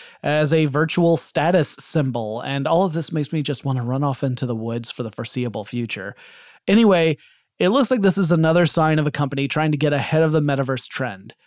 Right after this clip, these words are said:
Now, my own hope, and this is nothing against Nike, 'cause I actually own some Nikes and I really like 'em and everything,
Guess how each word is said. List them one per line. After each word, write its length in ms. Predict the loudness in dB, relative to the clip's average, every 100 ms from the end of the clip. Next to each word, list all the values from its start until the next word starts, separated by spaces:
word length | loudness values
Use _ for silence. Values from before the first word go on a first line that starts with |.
| _ _
Now, 140 | -2 2
my 200 | 2 2
own 180 | 4
hope, 340 | 4 4 2 0 _ _
and 160 | -10 -6
this 160 | -6 -6
is 100 | -6
nothing 280 | -4 -2
against 340 | 0 0 0 2
Nike, 500 | 2 2 -2 -6 -6 -10 -20 _ _
'cause 140 | -8
I 120 | -4 -4
actually 240 | 2 4
own 240 | 6 4
some 160 | 4 2
Nikes 440 | 2 0 0 0
and 140 | 0 0
I 40 |
really 280 | 2 2 2
like 240 | 2 2
'em 80 | 2
and 80 | 2
everything, 500 | 2 0 0 0 -2